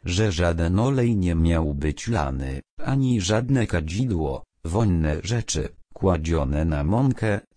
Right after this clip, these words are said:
był również typem. Olej między innymi rzeczami wyobraża ducha wyrozumienia. Ewangelia Mateusza, rozdział dwudziesty piąty, wersety od pierwszego do dwunastego.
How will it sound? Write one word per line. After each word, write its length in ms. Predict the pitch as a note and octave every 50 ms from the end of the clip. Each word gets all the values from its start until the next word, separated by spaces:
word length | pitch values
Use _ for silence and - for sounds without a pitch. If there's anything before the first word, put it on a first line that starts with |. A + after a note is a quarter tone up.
| -
był 440 | - F#2 E2+ G#2+ G2+ F#2 E2 D#2+ D#2+
również 500 | E2+ F#2 F2+ E2 F2 F#2 F2+ E2 - -
typem. 600 | - - G#2 - - D2+ C#2+ C#2+ C#2 C2+ B1+ C2+ - _ _ _ _ _ _ _ -
Olej 360 | B2+ C#3 C3 B2+ A#2+ A#2 A2
między 360 | G2+ F#2 F#2+ F#2+ E2+ E2+ F2
innymi 580 | E2+ E2 D#2+ D#2 D#2+ F#2 A2+ B2+ C#3+ C3+ A#2 F#2+
rzeczami 580 | E2 F#2+ E2+ - A#2 A#2 A#2 A#2 A#2 A2+ A2
wyobraża 760 | F2+ G#2 G#2+ G2+ F#2 E2 F2 F#2+ G2+ F#2 D2+ C#2+ E2 D#2+ D#2+
ducha 420 | D2+ F#2+ F#2+ E2+ - - A#2+ A2+
wyrozumienia. 1000 | F#2+ E2+ E2 D#2+ D#2+ D#2 D#2 E2 F2 F2 D#2+ C#2+ A#1+ A#1+ B1+ B1 - A#1 B1 - - _ _ _ _ _ _ _ -
Ewangelia 800 | F#2+ F#2 F2+ F2+ F2+ F2 E2+ D#2+ F2+ F2+ G#2+ G2 F2 E2+ D#2+ D2
Mateusza, 680 | D2 D#2 E2+ D#2+ - D#2+ E2 G2 A2+ - - F2 F2
rozdział 600 | F#2+ G#2+ G#2 F#2+ F#2+ F2 E2+ F#2 F#2 F#2 F#2 E2+
dwudziesty 640 | D#2 E2 D2+ D#2 E2+ G#2+ C3+ C#3+ - - G2 F2
piąty, 600 | D#2+ - - G#2+ A2+ A#2 A#2+ A#2 A2 - B2 A#2+
wersety 680 | F2+ E2 F2+ F2+ E2+ - - B2 C3+ - - G#2+ F#2+ E2+
od 160 | D#2 - -
pierwszego 680 | - F#2+ F2+ - D#2 - - E2+ D#2+ D2+ E2+ G2+ G#2
do 200 | E2+ D2+ E2 E2
dwunastego. 1040 | D#2+ E2 D#2+ F2+ G2+ G#2 G#2 G#2 G2 - - - F2+ D#2+ C2 B1 A#1 A1 A1 A#1 -